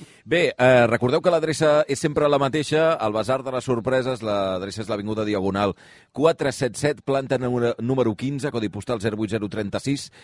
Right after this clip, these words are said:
a Barcelona, i el compromís és sempre el mateix, el de l'Albert, llegir-les per antena i respondre-les una per una, eh, personalment.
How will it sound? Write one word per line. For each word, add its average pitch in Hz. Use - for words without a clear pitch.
a 117
Barcelona, 123
i 123
el 101
compromís 95
és 110
sempre 92
el 90
mateix, 101
el 85
de 80
l'Albert, 80
llegir-les 101
per 147
antena 127
i 127
respondre-les 98
una 98
per 104
una, 98
eh, 73
personalment. 78